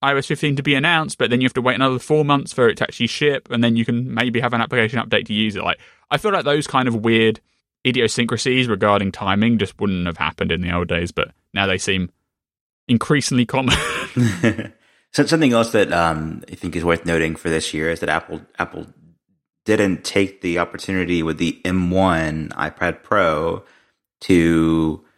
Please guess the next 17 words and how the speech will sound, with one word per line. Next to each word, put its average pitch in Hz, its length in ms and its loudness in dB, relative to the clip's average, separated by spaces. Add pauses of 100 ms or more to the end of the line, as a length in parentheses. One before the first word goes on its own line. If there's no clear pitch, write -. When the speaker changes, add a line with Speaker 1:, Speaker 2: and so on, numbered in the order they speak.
(1200)
Speaker 2:
do 117 240 2
anything 120 380 2
with 92 160 0
first-party 131 540 0
apps 139 340 0
aside 104 420 -2
from, 98 160 -4
like, 90 220 -2
may-, 98 80 0
maybe 92 260 -2
Swift - 300 -2
Playgrounds. 110 580 0
But 85 140 -4
again, 85 240 -2
that, 85 180 -2
that 87 140 0
isn't 80 420 -4